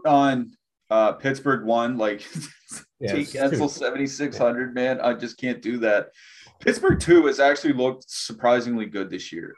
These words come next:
Speaker 1: I didn't think that line would be very good, but, um, by my eyes, they've looked good. By the numbers, they've looked good. And they're, two of the, two of the three guys are on the top power play unit, and they're gonna be going up against the Benn, Seguin, and Radulov line.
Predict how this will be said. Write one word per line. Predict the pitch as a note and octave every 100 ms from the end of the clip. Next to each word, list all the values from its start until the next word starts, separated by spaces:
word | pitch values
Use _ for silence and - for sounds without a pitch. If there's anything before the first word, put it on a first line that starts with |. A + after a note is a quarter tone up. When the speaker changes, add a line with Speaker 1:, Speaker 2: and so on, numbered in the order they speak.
| -
Speaker 1:
I | A2+ C3 C#3
didn't | C3+ D3+ F3 E3
think | E3 D#3+
that | D#3
line | C#3 C#3 D3
would | C#3
be | C3
very | C3 C3
good, | B2 C3 C3 B2+
but, | G#2+ F#2+ - _ _ _ _ -
um, | A2 A2+ A2 G#2 G2 _ _ -
by | A#2+ A#2
my | A2+ A2
eyes, | C3+ D#3 D3
they've | D3
looked | D3+ D#3+
good. | D3+ E3 D3
By | G#2+
the | G#2
numbers, | G#2 C#3+ D#3 C#3
they've | A#2+
looked | A#2 A2
good. | A2+ A2 G#2 - _ _ _ _ _ C#3
And | C3+ C3 B2+ B2 - _
they're, | C#3+ B2 F#3+ A#3+ B3 - _
two | - G#3+
of | A#3
the, | F#3
two | - A3+
of | G3+
the |
three | - D3
guys | B2 A#2 A2+
are |
on | A#2
the | A2
top | A2+ A2+ -
power | A#2 B2
play | A2+ G2
unit, | F2+ F#2 G#2 - _ _ _ _ _ -
and | C#3+ C#3+ C#3
they're | D#3
gonna | A3+ B3+
be | A3+
going | E3 E3+ D3
up | D3 D3+
against | C3+ C3 A#2+
the |
Benn, | A2 B2 C3
Seguin, | - B2+ A#2+
and | G#2+
Radulov | G#2 G2+ G2 F#2 F2+
line. | E2+ F2+